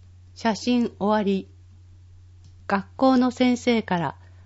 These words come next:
長谷川さんの作文が全国で入選したよ、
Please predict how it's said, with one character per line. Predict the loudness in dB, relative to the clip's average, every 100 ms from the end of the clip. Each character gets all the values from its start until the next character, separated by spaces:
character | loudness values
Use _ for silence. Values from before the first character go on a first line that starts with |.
| -10
長 | -4
谷 | 0 2
川 | 2 2
さ | 2
ん | 2
の | 2
作 | 0 -4 -2
文 | 0 0 2
が | 0 -2 -4
全 | -2 0
国 | 0 -2 -2
で | 0
入 | 2 2 0
選 | 0 -2
し | -2
た | -4 -2
よ、 | -2 -6